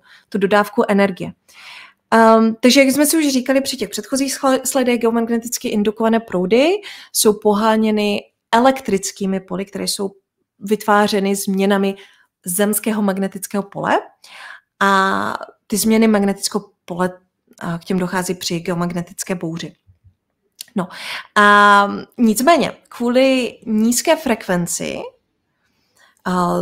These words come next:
ve srovnání s frekvencí střídavého proudu,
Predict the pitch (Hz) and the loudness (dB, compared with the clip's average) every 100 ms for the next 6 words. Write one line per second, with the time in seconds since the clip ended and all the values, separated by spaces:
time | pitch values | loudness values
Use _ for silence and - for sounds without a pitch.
0 | 175 _ _ _ _ _ _ _ - 196 | -6 _ _ _ _ _ _ _ -6 -2
1 | 208 220 196 190 190 208 - 185 196 196 | 0 0 2 2 2 0 -2 -4 -2 -4
2 | 196 214 196 180 - - 175 170 175 196 | -4 -2 -2 -4 -8 -8 -6 -4 -4 -4
3 | 247 190 170 156 151 170 | -4 -4 -4 -6 -8 -8